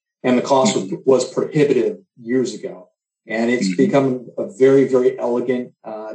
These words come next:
Speaker 1: tool that's accelerating deals. So, James, as we record this, we're now into the new year. We're coming up on spring. And I'm just curious, you had a great twenty twenty.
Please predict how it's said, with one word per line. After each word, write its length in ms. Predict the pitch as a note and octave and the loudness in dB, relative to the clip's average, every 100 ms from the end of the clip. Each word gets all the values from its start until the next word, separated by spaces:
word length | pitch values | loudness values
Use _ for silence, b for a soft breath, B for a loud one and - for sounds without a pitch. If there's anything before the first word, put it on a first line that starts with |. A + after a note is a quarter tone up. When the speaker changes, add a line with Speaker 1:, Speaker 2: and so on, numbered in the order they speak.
| - | -6
Speaker 1:
tool 320 | C3 B2+ B2+ | 2 4 4
that's 200 | A#2 G#2+ | 0 -2
accelerating 680 | - C3+ A#2+ A#2 A#2 G#2 G2+ | -4 -2 0 0 -2 -4 -8
deals. 420 | A2+ - - G#3+ | -4 -4 -4 -4
So, 220 | E3+ C#3+ D#3 | -2 -2 -2
James, 340 | G3 G#3+ G#3+ | 2 4 4
as 140 | F#3+ G3+ | 4 4
we 140 | C#4 | 2
record 500 | B3 F#3+ - F3+ F3 | 4 2 4 6 6
this, 380 | D3 A#2+ - - _ _ _ | 4 2 0 -10 _ _ _
we're 480 | C#3 D#3 D#3+ - - | -2 2 2 0 -6
now 400 | D#3+ E3 F3+ G3 | -4 2 6 6
into 200 | G3 G3 | 6 4
the 100 | E3 | 2
new 220 | E3 E3 | 4 4
year. 260 | D3+ D3+ D#3 | 4 0 0
We're 440 | C#3+ C#3+ D3 - _ _ - | 0 0 0 -4 _ _ -6
coming 240 | D#3+ E3+ | -2 0
up 140 | E3+ D#3+ | 0 -2
on 160 | D#3+ | -4
spring. 580 | - - C#3 C3 C#3 - _ _ _ _ | -6 -2 -2 -2 -6 -12 _ _ _ _
And 440 | C#3+ C#3+ C#3 D3 - D#3+ | -6 -4 -2 -4 -6 0
I'm 180 | G3 | 4
just 300 | G3 F#3+ - | 4 2 0
curious, 500 | F3 E3 C3+ - - | 2 4 4 2 -6
you 140 | C#3+ E3+ | -2 2
had 100 | F3+ | 2
a 60 | |
great 360 | F3 F3 F#3+ F#3+ | 4 4 4 2
twenty 240 | G3+ F3 D#3+ | -2 -2 -4
twenty. 500 | - E3+ D#3 A#2+ | -6 -4 -4 -6